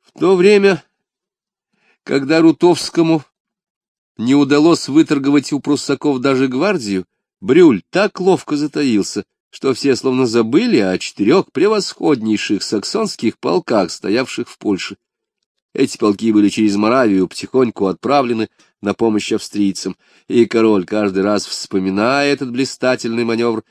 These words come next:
смеялся и, глядя на Брюля, говорил: "А что, Брюль, как мои четыре полка, а?" Брюль тоже улыбался, и Август неизменно отвечал ему смехом.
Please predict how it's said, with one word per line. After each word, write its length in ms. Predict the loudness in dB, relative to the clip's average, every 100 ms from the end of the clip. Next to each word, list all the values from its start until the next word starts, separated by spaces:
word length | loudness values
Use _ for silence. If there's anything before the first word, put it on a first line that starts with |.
| _
смеялся 840 | -14 -8 -4 0 2 2 -2 -8 -12 _ _
и, 120 | -6 -4
глядя 380 | -2 -2 0
на 100 | -2
Брюля, 320 | -2 -2 -2 -2
говорил: 380 | -2 -2 -4 -8 _ _
"А 340 | 0 0 0 -4
что, 460 | -6 0 2 2
Брюль, 360 | 2 2 2 0 _ _
как 520 | -2 0 2 0 -4
мои 320 | 0 2 2 0
четыре 500 | -2 0 0 0 0
полка, 500 | -2 -2 -2 -4 -6 _
а?" 400 | -2 2 2 0 -6 _ _ _ _ _ _ _ _ _ _ _ _ _ _ _ _ _ _ -10
Брюль 340 | 0 2 2
тоже 260 | 2 4 4
улыбался, 680 | 4 2 2 0 -2 -2 -2
и 300 | 0 -2 -2
Август 580 | -2 -2 -2 -4 -6 -8
неизменно 760 | -6 -4 -4 -4 -6 -4 -4
отвечал 420 | -6 -8 -6 -6
ему 120 | -6 -8
смехом. 520 | -10 -8 -8 -12